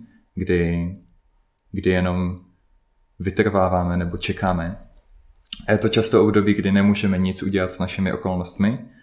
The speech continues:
ale je to právě období, kdy můžeme změnit náš postoj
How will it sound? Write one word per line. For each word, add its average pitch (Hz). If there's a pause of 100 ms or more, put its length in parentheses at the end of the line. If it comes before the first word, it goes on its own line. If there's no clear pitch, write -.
(300)
ale 92
je 98
to 104
právě 95
období, 92
kdy 90
můžeme 92
změnit 92 (260)
náš 90
postoj 101